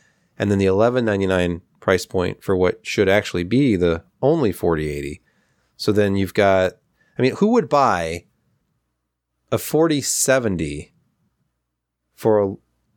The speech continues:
eight ninety-nine when you can get the thirty eighty for six ninety-nine? Or find a thirty eighty twelve gig that's gonna get you basically the performance of a thirty eighty Ti almost. It's just, I, even though the performance is going to look really impressive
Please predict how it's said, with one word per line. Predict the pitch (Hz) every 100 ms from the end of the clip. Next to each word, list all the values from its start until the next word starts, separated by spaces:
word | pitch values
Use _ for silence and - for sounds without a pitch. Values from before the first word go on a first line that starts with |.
| _ _ _ _ _ _
eight | - 147 160
ninety-nine | 139 131 104 104 101 80 65 - - _ _ _ _ _ _ _
when | - 110
you |
can | 110
get | 120 -
the |
thirty | 107 - 151 120 101
eighty | 147 123 82 92 - _ _ _ -
for | 151
six | 143 226 -
ninety-nine? | 95 87 80 71 58 - _ _ _ _
Or | - 120
find | 147 147
a |
thirty | 143 139 131
eighty | 131 120
twelve | - 165 139
gig | 104 92
that's | 95 -
gonna | 117
get | 104 107
you | 107
basically | 107 107 107
the | 101
performance | - 104 98
of | 95
a |
thirty | 95 98 95
eighty | 90
Ti | 87 110
almost. | 127 135 87 - - - - - - - - _ _ -
It's | -
just, | 131 - - _ - - - - -
I, | 117 107 101 - _ _ _ -
even | 139 165
though | 160 147
the | 135
performance | 131 143 139 127
is | - 123
going | 117 123
to | 127
look | 110 110 -
really | 98 98 113
impressive | 117 110 104 104 104 101